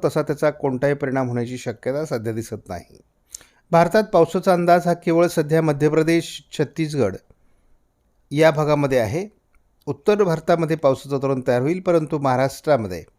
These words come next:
लगेचच पावसाळी वातावरण तयार होण्याचा कुठलाही अंदाज नाही. पुढचे दहा दिवस महाराष्ट्रात ईसीएमडब्ल्यूएफ मॉडेलने पावसाचा अंदाज दिलेला नाही.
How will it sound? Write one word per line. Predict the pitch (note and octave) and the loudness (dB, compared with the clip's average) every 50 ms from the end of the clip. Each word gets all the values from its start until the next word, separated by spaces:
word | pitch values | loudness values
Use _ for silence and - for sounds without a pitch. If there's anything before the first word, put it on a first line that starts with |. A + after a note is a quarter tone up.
| _ _ _ _ _ _ _ _ _ _ _ _ _ _ _ _ - | _ _ _ _ _ _ _ _ _ _ _ _ _ _ _ _ -4
लगेचच | C#3 D3 D#3 D#3 F3+ F#3+ F#3 G#3 G#3 G3 - | -2 0 0 2 2 0 2 0 -2 -2 0
पावसाळी | - D#3 C#3+ C#3 C#3+ - D#3+ D#3 | 0 2 2 2 2 0 0 0
वातावरण | D3+ D3 D#3+ D#3 D3+ D3+ C#3+ | 0 2 0 0 0 0 0
तयार | D3 C3 C3 C3 | 0 0 2 0
होण्याचा | B2 B2+ B2 A#2+ - C#3+ C#3 | 0 -2 -2 -2 -2 -4 -4
कुठलाही | C#3 - B2 A#2+ - C3+ C3 B2+ | -4 -6 -12 -8 -4 -4 -2 -2
अंदाज | A#2+ G2+ G2+ G2+ G#2 G2 F#2+ | -2 -4 -4 -6 -8 -8 -8
नाही. | F#2 F2+ F2 - G2+ - - - | -10 -10 -10 -12 -14 -16 -12 -10
पुढचे | - C#3+ C#3 C#3 D3 | -8 -8 -6 -8 -6
दहा | C3+ B2 A#2+ A2 C#3+ | -6 -4 -2 0 0
दिवस | D#3 D3+ C#3 A#2 G#2 F#2+ - - - - _ _ _ _ _ _ _ _ _ _ _ - | 0 0 -2 -4 -4 -4 -6 -10 -18 -20 _ _ _ _ _ _ _ _ _ _ _ -2
महाराष्ट्रात | C3 C3 C#3 D3 D3 - - - E3+ D#3+ D#3+ D#3 - - - | 0 2 2 2 2 0 0 2 4 4 4 2 -2 -8 -10
ईसीएमडब्ल्यूएफ | C3+ - - G3+ G3+ G3 F#3+ F3 D#3+ D3 D3+ D3+ D3+ D3 | -8 -2 2 2 4 4 4 4 2 4 2 0 0 0
मॉडेलने | C#3 C3 B2+ B2+ C3 D3 D#3 | 0 0 0 0 0 0 0
पावसाचा | D#3 - C3 A#2+ A#2 - C#3 B2 C#3+ C3+ | 0 0 0 0 0 -2 -4 -4 -2 -2
अंदाज | B2 A#2+ A#2+ B2 B2 | 0 0 0 -2 -2
दिलेला | A#2+ A#2+ G#2 G#2 G#2 G2 F#2 | -4 -6 -6 -6 -6 -8 -8
नाही. | F#2+ F2+ D#2+ - F#2+ | -8 -10 -10 -12 -16